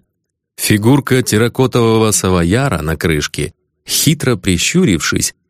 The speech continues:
созерцала душную комнату, безжалостно завешанную персидскими коврами, гардинами и балахонами бордово-красного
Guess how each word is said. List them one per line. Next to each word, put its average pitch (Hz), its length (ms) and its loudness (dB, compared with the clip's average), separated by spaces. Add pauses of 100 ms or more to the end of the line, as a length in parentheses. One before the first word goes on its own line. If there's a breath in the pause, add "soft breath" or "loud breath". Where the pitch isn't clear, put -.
(120)
созерцала 143 1120 0
душную 95 720 0
комнату, 90 680 0
безжалостно 117 1120 0
завешанную 101 720 0
персидскими 95 680 0
коврами, 90 720 -2 (260)
гардинами 101 800 2 (240)
и 165 160 4
балахонами 120 800 2
бордово-красного 90 1400 0